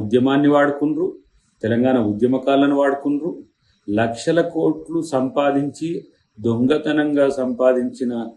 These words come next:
దోపిడీ సొమ్మును దాచుకోవడానికి మళ్ళీ ఒక కొత్త నాటకం మొదలు పెడుతున్నారు. ఇలా మీరు ఆ రోజున ఉద్యమకారుల పక్షాన్నో, లేకపోతే తెలంగాణ వాదుల పక్షాన్నో ఉండి మీ ప్రభుత్వంలో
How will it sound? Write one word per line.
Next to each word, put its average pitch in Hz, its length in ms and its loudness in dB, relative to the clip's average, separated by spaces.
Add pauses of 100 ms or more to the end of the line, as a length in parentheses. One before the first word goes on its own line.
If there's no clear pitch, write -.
(460)
దోపిడీ 147 500 6
సొమ్మును 135 460 0 (220)
దాచుకోవడానికి 139 840 2 (180)
మళ్ళీ 160 320 0 (600)
ఒక 165 160 0
కొత్త 156 160 4 (100)
నాటకం 143 280 2 (100)
మొదలు 120 240 2
పెడుతున్నారు. 95 420 -4 (1900)
ఇలా 135 260 6
మీరు 127 180 6 (400)
ఆ 127 60 8 (100)
రోజున 160 300 6 (720)
ఉద్యమకారుల 147 680 2 (160)
పక్షాన్నో, 143 540 0 (140)
లేకపోతే 135 340 -2
తెలంగాణ 135 380 2 (160)
వాదుల 131 220 2 (120)
పక్షాన్నో 131 420 0 (120)
ఉండి 123 200 2 (360)
మీ 120 60 -2 (100)
ప్రభుత్వంలో 139 540 2